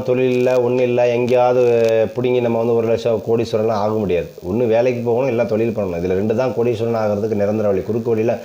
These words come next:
ஜெயிக்கிறதுக்கு குறுக்கு வழியில எதுவுமே கிடையாது. உழைப்பு மட்டும்தான், விடாமுயற்சியும் உழைப்பும் மட்டும்தான் வெற்றியை கொண்டு போகுமே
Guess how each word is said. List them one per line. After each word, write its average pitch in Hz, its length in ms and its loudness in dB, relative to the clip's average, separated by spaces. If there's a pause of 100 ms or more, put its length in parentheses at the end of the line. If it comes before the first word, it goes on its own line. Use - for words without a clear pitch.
(380)
ஜெயிக்கிறதுக்கு 127 580 0
குறுக்கு 127 220 0
வழியில 120 280 2
எதுவுமே 113 200 0
கிடையாது. 107 500 0
உழைப்பு 107 380 -2
மட்டும்தான், 117 580 -2 (320)
விடாமுயற்சியும் 113 840 0
உழைப்பும் 113 440 -2
மட்டும்தான் 120 520 -2
வெற்றியை 110 400 -2
கொண்டு 104 240 -2
போகுமே 101 260 0